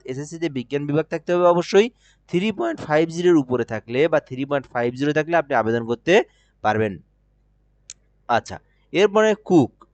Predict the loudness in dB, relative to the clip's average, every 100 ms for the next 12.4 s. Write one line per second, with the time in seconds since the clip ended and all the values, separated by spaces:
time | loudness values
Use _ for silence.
0 | -8 -2 2 2 _ -6 0 0 2 0
1 | 0 0 -2 -2 -4 -6 -4 -4 -4 -8
2 | -6 -6 -4 -2 0 4 4 2 _ _
3 | _ -4 0 2 2 -2 _ _ 0 0
4 | 0 -2 0 2 0 0 2 2 2 -2
5 | 0 -2 0 2 4 2 0 0 0 -4
6 | _ _ -4 0 0 0 -2 -2 -2 -2
7 | 0 0 0 0 -2 -6 -4 -2 2 2
8 | 2 -2 -6 -6 -4 -4 -4 -8 -6 -8
9 | -8 -10 -8 -4 -2 -2 -2 -2 0 2
10 | 2 -2 -6 -4 -2 0 0 0 -2 -4
11 | _ _ _ -4 0 2 2 -2 -4 0
12 | 0 0 2